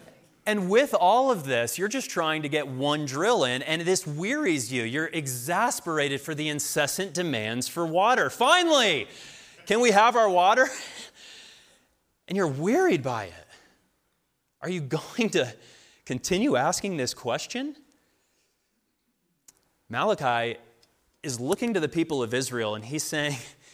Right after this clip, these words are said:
"You have wearied the Lord with your words."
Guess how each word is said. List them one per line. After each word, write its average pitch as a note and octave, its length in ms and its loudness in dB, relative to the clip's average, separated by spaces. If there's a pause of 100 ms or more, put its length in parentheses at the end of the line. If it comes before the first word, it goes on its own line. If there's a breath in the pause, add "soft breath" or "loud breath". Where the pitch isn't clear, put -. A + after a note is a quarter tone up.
(120 loud breath)
"You F3+ 160 -4
have C3+ 140 -4
wearied B2+ 500 -4
the G#2+ 80 -10
Lord G#2+ 280 -6
with F#2+ 140 -18
your G2+ 100 -8
words." F#2+ 580 -10